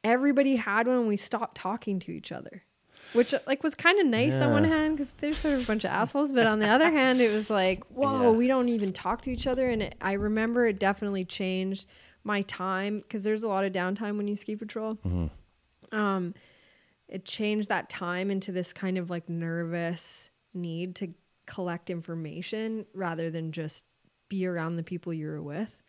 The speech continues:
Speaker 2: Yeah, it's kind of this, it is interesting. We talked, I was on the bus a couple nights ago, um, 'cause I hit the bus a lot, and, uh,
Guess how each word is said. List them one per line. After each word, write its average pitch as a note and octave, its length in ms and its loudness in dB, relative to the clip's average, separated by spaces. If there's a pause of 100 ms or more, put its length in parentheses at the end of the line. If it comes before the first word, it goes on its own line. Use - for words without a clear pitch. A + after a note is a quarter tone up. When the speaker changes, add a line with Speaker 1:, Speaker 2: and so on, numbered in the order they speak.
(120)
Speaker 2:
Yeah, B2 460 0
it's G#2+ 180 -4
kind D#3+ 280 2
of E3 60 4
this, - 220 0
it G#2 120 4
is C3+ 160 6
interesting. F#2 340 0
We G#2 80 2
talked, C3+ 220 2
I G2 60 0
was A#2+ 80 2
on C#3 80 4
the G#2+ 60 4
bus F#2 260 4
a - 40 -6
couple E2+ 160 2
nights D#2+ 160 2
ago, D#2+ 300 4 (560)
um, D2 500 0 (160)
'cause - 120 -18
I - 40 -10
hit - 80 -8
the - 60 -18 (100)
bus C#2+ 140 -8
a C2 60 -4
lot, C#2+ 300 0
and, E2+ 440 6 (280)
uh, F2 520 6